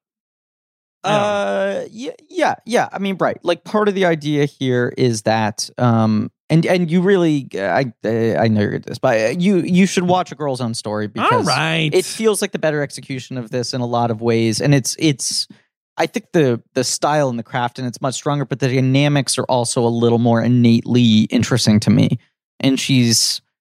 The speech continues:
Speaker 2: that's a movie where she goes from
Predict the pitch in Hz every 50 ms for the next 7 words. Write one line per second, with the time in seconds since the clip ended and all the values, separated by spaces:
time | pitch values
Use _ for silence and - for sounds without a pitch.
0 | _ _ _ _ _ _ _ _ - 196 185 202 - - 233 214 202 196 190 165
1 | 185 175 156 160 147 - - 165 135 123 160 156 156 160 147 - - - 160 147
2 | 135 117